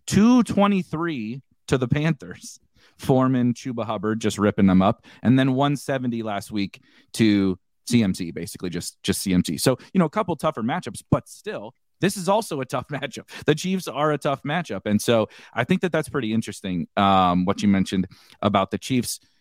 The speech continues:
I won't hammer anything more about Juju 'cause he's also probably my favorite guy in this,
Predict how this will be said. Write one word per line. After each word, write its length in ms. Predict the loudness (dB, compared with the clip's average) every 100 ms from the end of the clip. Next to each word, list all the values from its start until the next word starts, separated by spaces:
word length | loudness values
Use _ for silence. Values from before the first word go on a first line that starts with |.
| _ _ _ _ _ _
I 100 | 0
won't 400 | 2 0 -2 -8 _
hammer 300 | -2 0 2
anything 320 | 0 0 0
more 180 | 0 0
about 220 | -2 -4
Juju 400 | -4 -6 -4 -6
'cause 180 | -6 -2
he's 200 | 0 2
also 340 | 0 0 -2
probably 280 | 0 0 2
my 120 | 0
favorite 280 | 0 -2 -2
guy 140 | 0
in 120 | 2
this, 220 | 0 0